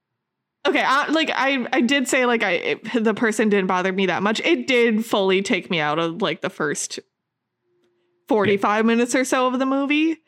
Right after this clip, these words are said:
Speaker 2: Yeah.
Speaker 1: So I'm not sure if this has anything to do with it, but I don't think N-, Nope was scary, like, at all. Like, this is not a
Speaker 2: Yeah.
Speaker 1: horror movie to me. This is, like, a,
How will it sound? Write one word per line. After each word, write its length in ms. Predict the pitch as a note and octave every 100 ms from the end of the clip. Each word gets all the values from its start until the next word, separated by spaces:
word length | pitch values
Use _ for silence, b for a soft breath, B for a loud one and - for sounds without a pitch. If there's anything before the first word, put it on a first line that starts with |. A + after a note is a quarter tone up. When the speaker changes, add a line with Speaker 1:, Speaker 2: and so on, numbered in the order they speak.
| -
Speaker 2:
Yeah. 180 | G2 - _ _ _ _ _ -
Speaker 1:
So 140 | F#4+
I'm 180 | E4 D#4
not 200 | D4 D#4+
sure 120 | G#4+
if 60 | G#4
this 140 | G4+
has 120 | F#4+
anything 300 | D4 B3 C4+
to 100 | C4
do 120 | G#3+ F#3
with 140 | G3+
it, 160 | C4 B3
but 120 | -
I 180 | C4+ F4+
don't 240 | A4+ G#4
think 240 | F4+ D4 C#4
N-, 180 | B3 - _ _ -
Nope 340 | A#3+ A3 G#3+
was 220 | A#3+ G#3+ -
scary, 460 | - F#3+ F#3 F3+
like, 320 | F3 F3 E3+ -
at 200 | F3 F3 -
all. 440 | A2+ G#2+ - - _ _ -
Like, 400 | A#3 G3+ G#3 -
this 280 | A3+ D#4 E4
is 140 | D#4+
not 180 | D4 C#4
a 60 | B3
Speaker 2:
Yeah. 120 | A3+
Speaker 1:
horror 200 | A3 A3
movie 320 | A3 G#3+ A3
to 140 | G3+ A3+
me. 240 | G#3+ G3+
This 220 | G3+ G#3+
is, 220 | B3 A3+ A#3+
like, 320 | G#3 F#3+ G3+
a, 240 | F#3 E3+